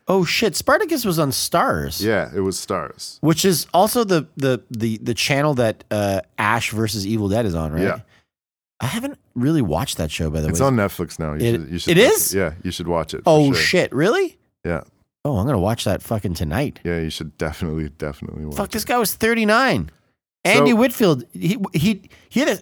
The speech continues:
Speaker 1: he had a, he died. He had
Speaker 2: Man,
Speaker 1: two
Speaker 2: it,
Speaker 1: kids.
Speaker 2: yeah, it was horrible. It was really, really sad.
Speaker 1: Oh, man. And he, and he got leukemia?
Speaker 2: Yeah. So that was,
Speaker 1: Okay.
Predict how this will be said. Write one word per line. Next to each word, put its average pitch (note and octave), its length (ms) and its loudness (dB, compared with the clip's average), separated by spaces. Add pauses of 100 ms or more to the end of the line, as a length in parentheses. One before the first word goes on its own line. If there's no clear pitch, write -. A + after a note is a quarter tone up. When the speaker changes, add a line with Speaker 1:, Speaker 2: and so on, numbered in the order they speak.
(140)
Speaker 1:
he E3 140 0
had D4+ 100 2
a, - 40 0
he F3+ 140 2
died. F#3+ 520 4
He - 80 -4
had G2+ 80 2
Speaker 2:
Man, A2+ 40 4
Speaker 1:
two D#4 100 6
Speaker 2:
it, - 60 0
Speaker 1:
kids. F4+ 440 4
Speaker 2:
yeah, G2+ 160 4
it - 20 4
was - 140 0
horrible. D#2+ 480 0
It - 20 0
was E2 180 -2
really, F2 380 0
really E2+ 240 0
sad. C2+ 400 -4 (320)
Speaker 1:
Oh, E3 160 0
man. D3 320 0
And B2+ 140 0
he, D3+ 120 -2
and D3+ 80 4
he D3+ 60 2
got G3 160 0
leukemia? A3 720 0
Speaker 2:
Yeah. D#2 280 -2 (920)
So C3+ 380 4 (300)
that C#3 200 4
was, F3 140 2
Speaker 1:
Okay. A#2 160 -8